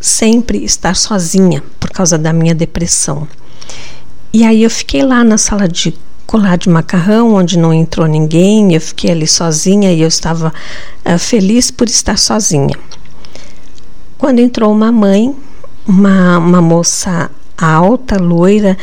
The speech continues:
eh, muito bonita, e ela tava com um barrigão, grávida, sentou do meu lado, na, na minha frente, e ficou olhando pra mim. Na verdade, ela sentou ali pra descansar, mas, na verdade, o universo, ele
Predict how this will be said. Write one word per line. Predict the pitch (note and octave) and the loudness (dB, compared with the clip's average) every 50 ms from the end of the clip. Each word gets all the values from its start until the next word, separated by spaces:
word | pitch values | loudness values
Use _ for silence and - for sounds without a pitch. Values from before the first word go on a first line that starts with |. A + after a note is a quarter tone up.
| - - - - - - - - - - | -6 -6 -6 -6 -6 -6 -6 -6 -6 -4
eh, | - F#3 F#3 F#3 | -2 0 2 2
muito | F3+ F3+ G3+ A3+ A3 - G3+ | 2 2 2 0 0 -2 -2
bonita, | E3+ F3 E3+ E3+ D#3+ D#3+ E3 F#3+ G3+ G3+ - - G3 F3 - - - - - | 0 2 2 2 4 4 4 2 2 0 -2 -4 -4 -4 -4 -6 -6 -6 -6
e | - - G#3 | -2 0 0
ela | G3+ G3+ G3 G3+ | 2 2 2 0
tava | G3+ - A3 G#3+ G#3+ G#3 A3 A3 | 0 0 0 0 0 0 0 -2
com | - - - G3+ G#3 G#3+ A3+ A3+ A3+ - - - - | -2 -2 0 2 2 2 0 0 -2 -6 -6 -2 2
um | G#3+ G#3+ G#3+ | 4 4 4
barrigão, | F3 G3 G3+ G#3 G#3+ G#3+ A3 G#3 E3+ F3 F#3+ G3+ F#3+ F#3+ F3+ E3+ E3+ | 4 4 2 2 2 2 2 0 -2 0 2 4 4 6 4 4 2
grávida, | F#3+ F#3+ E3+ F3 F3 F3 F3+ F#3+ G3 F#3+ F#3+ F3+ F3 F#3 F3 F3 - F3 F3+ - - - - - - - - | -2 -2 0 0 2 2 2 2 2 2 2 2 0 -2 -2 0 0 -2 -2 -2 -6 -8 -6 -6 -6 -6 -6
sentou | - - - - G#3 G#3+ G3 - G3+ F#3 | -4 -4 -2 0 0 0 2 2 0 0
do | F3 F#3 | 2 2
meu | F#3 F#3 F#3+ F#3+ | 2 4 4 2
lado, | F3+ E3 F3 F3+ F3+ G3 G#3+ G3+ A3 F#4 F#4 - F#4+ | 2 0 0 0 0 0 0 -2 -2 -4 -4 -4 -2
na, | C#4 G#3 F3+ F3+ F#3 F#3 | 0 2 2 2 2 2
na | F3+ F3 F3+ | 2 4 4
minha | F3+ E3+ E3+ F#3 F#3+ | 4 4 2 2 0
frente, | - - - A3 G3+ A3+ C#4 - - - - D4 | -2 -2 -2 0 0 0 -2 -4 -4 -6 -6 -6
e | A3+ | -6
ficou | - - B3 - - B3+ A#3+ | -6 -6 -6 -4 -2 0 2
olhando | B3 A#3 A3+ A3+ A3+ - | 2 4 4 4 2 2
pra | - A#3+ B3+ C4 | 0 0 0 2
mim. | C4 A#3+ A3 G3+ - - - - - - - - - - - | 2 4 2 2 2 0 -4 -6 -6 -6 -6 -8 -8 -8 -8
Na | A3+ | -2
verdade, | F#3+ G#3+ F#3 F#3+ G3 G3 F#3+ G#3+ | -2 0 0 2 0 0 0 0
ela | G#3 G3+ | 0 0
sentou | G3 - - G#3+ G3+ G3 G3 - G#3 | 0 0 0 2 2 2 2 2 0
ali | G3+ F#3+ F#3 | 2 2 0
pra | - - G#3+ F#3+ | 0 -2 -2 -2
descansar, | F#3 - - - - A3 G3+ G#3 - - - F#3+ D3+ D3 C#3+ D3+ - - | -2 -4 -4 -4 -2 0 0 2 2 0 0 0 0 -2 -2 -4 -4 -4
mas, | F3 E3 D#3 D3+ - | -2 -2 -2 0 0
na | E3+ D#3+ E3 | -2 -2 0
verdade, | E3+ D#3+ D#3 - - E3+ F3+ G3 A3 A3 G#3 - - D#3 B2+ - - - - - - - - - - - - - - | 0 -2 -2 0 0 2 2 2 2 2 0 0 0 0 -2 -2 -4 -6 -6 -6 -6 -6 -6 -6 -6 -6 -6 -6 -4
o | - A3 | 0 4
universo, | F#3+ G3 F#3+ F3+ E3+ F3 F3+ D#3+ E3 F3+ F3 - - - A3 | 4 6 6 4 2 2 0 0 0 0 0 -2 -2 0 0
ele | F#3+ F#3+ G3+ G#3 G#3+ G#3 F4+ - | 2 2 2 2 2 2 0 -2